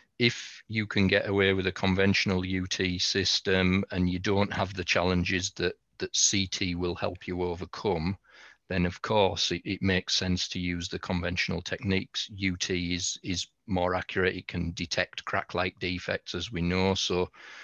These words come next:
where applicable, yeah, use the U T system if you can.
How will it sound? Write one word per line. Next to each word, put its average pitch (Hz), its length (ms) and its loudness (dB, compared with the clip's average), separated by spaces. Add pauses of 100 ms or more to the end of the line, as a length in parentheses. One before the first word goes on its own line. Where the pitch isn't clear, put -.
(440)
where 135 480 0 (320)
applicable, 87 600 0
yeah, 98 200 4
use 95 480 0
the 92 120 -4
U 90 200 0
T 95 280 -2
system 87 680 0
if - 200 -8
you 78 120 -4
can. 90 400 0